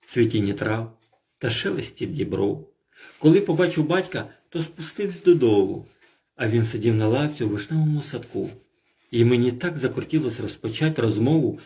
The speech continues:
про цю країну і її, ох, долю нелегку. Коли спитав: "Чому сумуєш, батьку, чому засмучений сидиш?", він відповів, що тяжко жити в світі серед брехні, цинізму, ворогів,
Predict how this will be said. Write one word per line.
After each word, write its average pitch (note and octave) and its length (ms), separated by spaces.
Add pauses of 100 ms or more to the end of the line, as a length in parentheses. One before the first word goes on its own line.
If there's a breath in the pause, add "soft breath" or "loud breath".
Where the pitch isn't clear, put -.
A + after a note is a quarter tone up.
(180 loud breath)
про C#3+ 120
цю F#3 160
країну A2 640 (460)
і G#2+ 100
її, G2 500 (460)
ох, D#3+ 300
долю A2+ 360
нелегку. F#2+ 680 (540 loud breath)
Коли E3 200
спитав: F3+ 380
"Чому F#3+ 260
сумуєш, F3 420
батьку, C#3+ 560 (220 loud breath)
чому G3+ 280
засмучений F#3 680
сидиш?", D3+ 440 (300 soft breath)
він F3 280
відповів, D3+ 880 (340)
що - 180
тяжко B2 400
жити G2+ 280
в - 60
світі A#2+ 640 (440)
серед A2+ 440
брехні, A2+ 540
цинізму, B2 760 (340)
ворогів, G#2 560